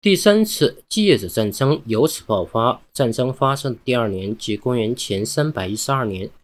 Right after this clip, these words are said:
塞琉古率军夺回了巴比伦。塞琉古王室于是将这一年定为塞琉古王朝的开端，这拉开了塞琉古王朝为期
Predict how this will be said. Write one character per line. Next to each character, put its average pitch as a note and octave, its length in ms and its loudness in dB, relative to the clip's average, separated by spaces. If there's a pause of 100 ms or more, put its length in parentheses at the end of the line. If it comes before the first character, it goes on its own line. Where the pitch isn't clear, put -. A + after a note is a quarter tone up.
塞 C3 180 2
琉 B2+ 100 2
古 F#2+ 160 -4
率 G#2+ 220 0
军 C3 180 -2
夺 A#2 220 2
回 C#3 160 -4
了 E2+ 60 -6
巴 A#2 180 0
比 F#2 140 -4
伦。 E2+ 300 -8 (420)
塞 D#3+ 160 2
琉 D#3+ 140 2
古 F#2+ 160 -2
王 F2+ 180 -4
室 - 260 -6 (200)
于 C#3 160 2
是 C#3+ 120 -4
将 C3+ 220 0
这 C#3 220 2
一 G#2 40 2
年 F#2+ 280 -4
定 A2+ 260 -2
为 G2 160 0
塞 D3 180 0
琉 C#3 140 0
古 F2+ 160 -6
王 F2+ 180 -6
朝 - 180 -8
的 - 100 -10
开 A#2+ 200 -2
端， C3 240 0 (400)
这 B2+ 140 0
拉 C3 180 4
开 C#3 200 -4
了 A#2 120 -2
塞 C3 220 0
琉 B2+ 100 0
古 F#2 200 -4
王 F#2 180 -6
朝 G#2 340 -4
为 B2+ 160 0
期 C#3 220 -2